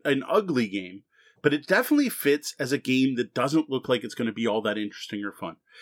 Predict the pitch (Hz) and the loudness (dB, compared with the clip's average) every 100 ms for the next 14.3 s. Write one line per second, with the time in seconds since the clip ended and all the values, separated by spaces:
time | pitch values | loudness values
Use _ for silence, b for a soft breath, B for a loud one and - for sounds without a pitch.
0 | B 175 180 185 165 170 151 143 135 123 | B 2 2 2 0 2 4 4 2 2
1 | 135 127 127 - 98 98 - - _ b | 0 0 -4 -6 -8 -10 -12 -18 _ b
2 | b b - 143 156 127 165 190 - 160 | b b 0 0 0 2 2 2 2 2
3 | 143 - 131 117 98 - 120 113 117 110 | 0 -2 2 2 0 -2 -2 0 0 0
4 | 104 101 104 95 87 - _ b b - | -2 -4 -6 -6 -8 -18 _ b b -2
5 | 120 127 135 139 151 208 - 160 - 147 | 0 0 0 0 2 2 0 -4 0 0
6 | 123 123 - 123 117 - - 110 - - | 0 -4 0 0 0 -2 -8 -8 -6 -2
7 | 147 147 - - 127 120 - 135 139 117 | 0 0 -2 -2 -2 -2 -4 -8 -4 -4
8 | 98 107 98 113 110 - 104 - B B | -4 -6 -4 0 0 -2 -8 -12 B B
9 | B 123 120 - 175 - - - 175 240 | B -4 0 4 2 2 -2 4 4 4
10 | 101 80 _ _ - 135 123 117 127 117 | 0 -4 _ _ -2 2 2 -2 -4 -4
11 | - 110 127 147 196 190 220 175 120 107 | -4 -6 -6 -8 -8 -2 0 2 0 -2
12 | - 190 - 180 180 113 120 151 131 113 | -8 -10 -10 -8 -6 -2 0 0 -2 -4
13 | 107 104 127 120 101 104 101 - 101 87 | -4 -4 -4 -6 -8 -12 -10 -8 -10 -10
14 | 87 - | -18 -20